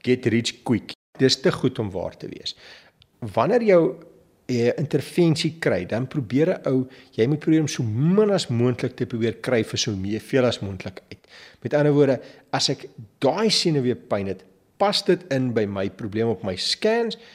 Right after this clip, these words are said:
Moenie begin by die scan en dan na die pasiënt nie. Pasiënt, dan scan, en dan as haar intervensie is, gaan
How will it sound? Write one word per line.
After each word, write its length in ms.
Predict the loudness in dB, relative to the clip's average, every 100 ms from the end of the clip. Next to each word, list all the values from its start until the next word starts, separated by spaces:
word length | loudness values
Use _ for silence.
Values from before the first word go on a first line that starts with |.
| _ _ -10
Moenie 240 | -6 -2
begin 300 | -2 0 2
by 60 | 2
die 80 |
scan 340 | 2 0 0 2
en 120 | 0
dan 160 | 0 0
na 60 |
die 80 | 0
pasiënt 640 | -2 -4 -4 -6 -6 -8
nie. 140 | -16 _ _
Pasiënt, 500 | -2 0 2 2 0
dan 220 | -2 -4 -2
scan, 420 | -2 0 0 -2 -8 -20 _
en 220 | -4 -2 0
dan 220 | 0 -2 -4
as 160 | -2 0
haar 140 | 0
intervensie 520 | -2 -4 -4 -6 -4
is, 100 | -6
gaan 300 | -4 -6 -6